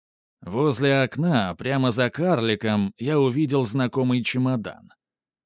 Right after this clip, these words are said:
Слишком близко. «Что тебе?» — грубо буркнул Дженк, не отрываясь от кроссворда. «Я много слышал о вас.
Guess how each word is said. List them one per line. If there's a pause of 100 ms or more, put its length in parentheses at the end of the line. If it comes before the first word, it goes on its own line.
Слишком
близко. (1080)
«Что
тебе?» — (300)
грубо
буркнул
Дженк,
не
отрываясь
от
кроссворда. (960)
«Я
много
слышал
о
вас.